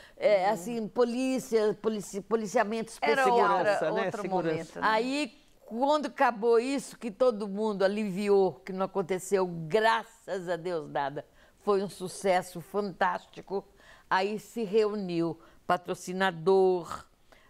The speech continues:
Speaker 1: a, reuniu com, com a televisão, com a prefeitura, com o, os, os órgãos de segurança e
Speaker 2: Pra avaliar os próximos.
Speaker 1: É,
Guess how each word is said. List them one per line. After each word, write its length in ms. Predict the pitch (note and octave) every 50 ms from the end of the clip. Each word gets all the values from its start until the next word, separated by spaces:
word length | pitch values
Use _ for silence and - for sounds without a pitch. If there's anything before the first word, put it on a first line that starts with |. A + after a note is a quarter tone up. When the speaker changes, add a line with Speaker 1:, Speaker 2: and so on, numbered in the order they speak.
| _ _ -
Speaker 1:
a, 100 | D3+ D#3+ -
reuniu 580 | - D#3 D#3+ G3+ F#3 F#3+ F#3 F#3 F3+ F3 F3+ E3+
com, 560 | F3 - - F#3+ F3+ E3+ E3+ E3 D3+ A2+ - -
com 1040 | - - E3 D#3+ E3 D#3+ D#3 D#3 D#3 D3+ D3+ D3+ D3+ D3+ D3 D3 C#3+ C#3 C3+ C3 - -
a 120 | - D#3+
televisão, 1000 | C#3 F3+ E3+ E3+ F3 E3 E3+ D#3 C3 - F#3+ F#3 F3+ F3+ F3 F3 F3 F3 E3+ E3 - - - - - _ - _ _
com 720 | - F3 F3+ E3+ E3+ E3 E3 D#3+ D3+ D3+ D3+ D3 D3 C#3+ C#3+
a 80 | D#3
prefeitura, 1040 | - G3 F#3+ F#3 - G#3 F3 - - - G3+ F#3 F#3 F3+ F3+ F3+ F3 F3 E3+ E3+ D#3+ - - - _ _ _ _ _
com 100 | - F3+
o, 1040 | F#3 F3+ F3+ F3 F3 E3+ E3 D#3+ D#3+ D#3 D3+ C#3 F2+ - A#2+ E3 F3+ D#3 C#3 G3
os, 140 | G#3+ G#3+ F3+
os 320 | F#3+ - G#3 G#3 G3+ F3+ F#3
órgãos 420 | G#3 G3 G#3 F#3+ F3 F#3+ F3 E3+
de 100 | E3+ F#3
segurança 1120 | F3+ - - G3+ F3 F3 F#3 F3+ F#3 F#3 F#3 F#3 F3+ E3+ - - - G3+ F3+ F3 E3+ E3 - - _ - - _ _ _
e 600 | - E3+ F3 F3 F3 E3+ F3 E3+ E3+ E3 E3 D#3+ D#3+
Speaker 2:
Pra 120 | D#3 G#3 A3
avaliar 500 | G3+ G#3+ B3 B3 A#3+ A#3 A#3 A3 A3 A#3
os 100 | - -
próximos. 640 | - A3+ G#3 G3+ F#3+ F3+ - - - F3 E3 E3+
Speaker 1:
É, 300 | F#3 F#3+ F#3 F3 E3+ E3